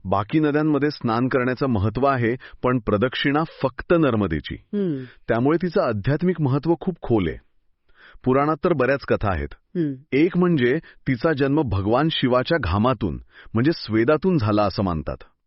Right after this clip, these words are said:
Speaker 2: ओहो, म्हणून शिवपुत्री किंवा शिवतनया.
Speaker 1: अगदी, आणि तिला मोक्षदायिनी सुद्धा म्हणतात. एक प्रसिद्ध श्लोक आहे, "पुण्या कणखले गंगा,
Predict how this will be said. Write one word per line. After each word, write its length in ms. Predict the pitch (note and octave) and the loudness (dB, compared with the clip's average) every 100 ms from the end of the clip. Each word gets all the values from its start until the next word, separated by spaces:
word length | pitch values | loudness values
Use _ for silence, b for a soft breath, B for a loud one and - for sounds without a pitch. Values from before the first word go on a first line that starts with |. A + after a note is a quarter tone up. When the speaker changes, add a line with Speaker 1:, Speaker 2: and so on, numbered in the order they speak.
| - | -2
Speaker 2:
ओहो, 320 | F#3+ A3 E4+ - _ _ _ _ - | 0 0 -2 -6 _ _ _ _ -4
म्हणून 260 | G3 G#3 D4 | 2 4 2
शिवपुत्री 600 | F4 B3 B3 G#3 - C3+ C3 - | 2 0 0 0 -2 -4 -6 -8
किंवा 220 | - G#3+ A#3 | -4 -2 0
शिवतनया. 600 | - A#3+ B3+ A3+ F#3+ D3 A#2 - _ | 0 0 2 2 0 -2 -6 -14 _
Speaker 1:
अगदी, 320 | C#3 D3+ F#2+ B1 B B B2 | -2 0 -2 -6 B B -2
आणि 140 | E3 | 0
तिला 240 | F3 F#3+ | 0 0
मोक्षदायिनी 800 | G#3 C#3+ C3+ - A3 F#3 E3 E3 E3+ | 2 2 0 0 0 2 2 2 2
सुद्धा 300 | D3+ B2 B2 | 0 0 0
म्हणतात. 320 | G#2 E2 C#2+ - _ b b b | 0 -2 -6 -10 _ b b b
एक 120 | F#3+ - | 0 2
प्रसिद्ध 420 | D3 - E3+ G3+ | -2 0 -2 -2
श्लोक 340 | - C3 D#3 D3+ | 0 2 2 2
आहे, 240 | G2+ G2 C#3+ B B B B | 2 0 -2 B B B B
"पुण्या 320 | D#3 D#3+ F3 G#3 | 2 4 4 2
कणखले 440 | F#3+ F3 F3 F3+ F3+ | 2 0 0 2 2
गंगा, 460 | D#3 E3+ C3 B2 | 2 2 2 0